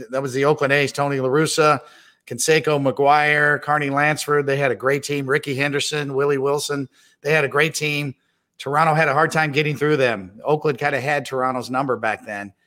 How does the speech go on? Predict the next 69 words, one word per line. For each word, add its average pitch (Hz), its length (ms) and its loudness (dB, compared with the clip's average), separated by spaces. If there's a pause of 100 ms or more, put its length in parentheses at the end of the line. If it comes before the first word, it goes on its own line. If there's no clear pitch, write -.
(200)
And 104 80 -14
Jack 143 260 -2
Morris 143 260 0
got 120 200 -2
blown 127 240 2
out 135 160 2
of 123 60 -4
game 123 200 -2
one 135 180 0
at 107 100 -4
home, 123 300 0
and 107 80 -4
I'm 131 100 -4
starting 131 280 -4
game 117 240 -6
two, 147 240 -2
and 110 80 -4
that's 110 120 -8
probably 135 300 -2
the 117 120 -8
best 135 260 -2
game 143 180 -2
I 127 40 2
ever 123 140 -2
pitched 120 300 -4
in 101 80 -16
postseason, 113 540 -6 (460)
or 110 120 -10
at 113 60 -8
least 135 200 -2
right 131 200 4
up 120 180 2
there. 95 260 -10
The 113 60 -20
most 135 240 -4
pressure, 147 540 0 (420)
uh, 107 180 -10
the 107 100 -12
biggest 151 400 0
game, 139 440 0 (360)
and, 113 380 -8
uh, 110 380 -4
you 123 120 -4
know, 117 160 -4
it, 110 100 -6 (240)
it 113 100 -8
was, - 580 -8 (100)
boy, 127 100 0
I, 120 320 2
I 127 40 4
just 127 200 0
remember 131 300 2
my 123 220 4
eyes 139 220 2
were 131 120 0
bugging 135 300 2
out 135 120 2
of 123 60 2
my 120 100 2
head. 131 240 2
I 113 60 0
was 110 120 -2
so 123 140 0
nervous 117 340 0
for 110 140 -8
that 104 180 -4
game, 113 380 -4
and, 104 200 -12
uh, 101 120 -14